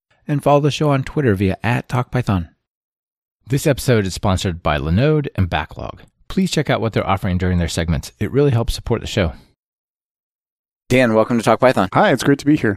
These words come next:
Speaker 1: Uh, it's great to have you on the show, and we get one of these special opportunities to do an in-person recording with each other, right?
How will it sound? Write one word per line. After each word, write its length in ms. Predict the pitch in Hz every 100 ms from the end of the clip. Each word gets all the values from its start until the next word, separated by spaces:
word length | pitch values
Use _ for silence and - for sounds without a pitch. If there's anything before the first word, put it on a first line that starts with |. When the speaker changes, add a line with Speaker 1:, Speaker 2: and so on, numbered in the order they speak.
| -
Speaker 1:
Uh, 60 |
it's 160 | 117 104
great 160 | 135 123
to 80 |
have 220 | 117 117 117
you 300 | 127 123 -
on 240 | - 113 110
the 60 |
show, 400 | - 117 110 143
and 340 | 117 101 95 -
we 120 | 107
get 120 | 123
one 120 | 107
of 80 | 113
these 140 | 110 -
special 360 | - 110 117
opportunities 560 | 95 - 110 113 101 -
to 100 | 113
do 240 | 104 101
an 180 | 85 95 -
in-person 680 | 107 113 - 113 127 135 127
recording 460 | 110 - 117 135 113
with 160 | 113 127
each 120 | 127
other, 200 | 135 151
right? 260 | 110 165